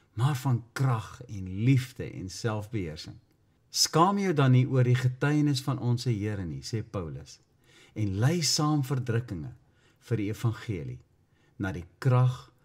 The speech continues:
van God. Laat ons vandag dus nie vrees nie, maar vertrou.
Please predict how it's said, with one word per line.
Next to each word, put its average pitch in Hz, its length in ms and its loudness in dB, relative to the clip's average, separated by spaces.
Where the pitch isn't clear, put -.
van 139 140 0
God. - 380 -8
Laat 147 340 8
ons 190 200 2
vandag 127 420 6
dus 110 160 0
nie 123 140 4
vrees 120 560 2
nie, 127 100 -10
maar 98 400 -2
vertrou. 95 640 -4